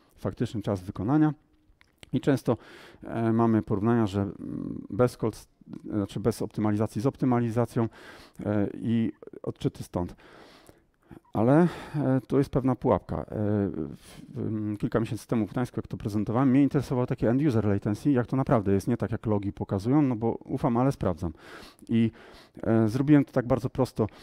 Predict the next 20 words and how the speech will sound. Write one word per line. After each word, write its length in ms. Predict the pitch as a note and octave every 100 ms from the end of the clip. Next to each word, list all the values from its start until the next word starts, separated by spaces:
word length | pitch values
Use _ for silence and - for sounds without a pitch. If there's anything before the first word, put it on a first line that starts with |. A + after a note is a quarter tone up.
| - -
E, 200 | - G#2+
curlem, 480 | - D#3+ C3 B2 A2+ G#2+ B2+
e, 440 | - G#2+ G#2+ G#2 - - G#2
zrobiłem 420 | G#2+ A2+ A#2+ G#2+
zapytanie, 440 | A2 - C3 A2+
tak 160 | A2+ -
jak, 240 | - -
e, 180 | A2+ G2+ G#2 C#2 F#2 G2 G2
dajmy 200 | A2+ A2
na 60 |
to, 120 | -
jest 220 | G2 - -
to 220 | G2+ G2+
jakieś, 320 | G2+ G#2 F#2 -
em, 760 | F#2+ G2 G2 G2 G2 G2 G2 G2+
funkcja 280 | C#3 A#2+ A2
jest 120 | G2
wystawiona 360 | G#2 G#2 A2
przez 200 | G#2
A 40 | G#2+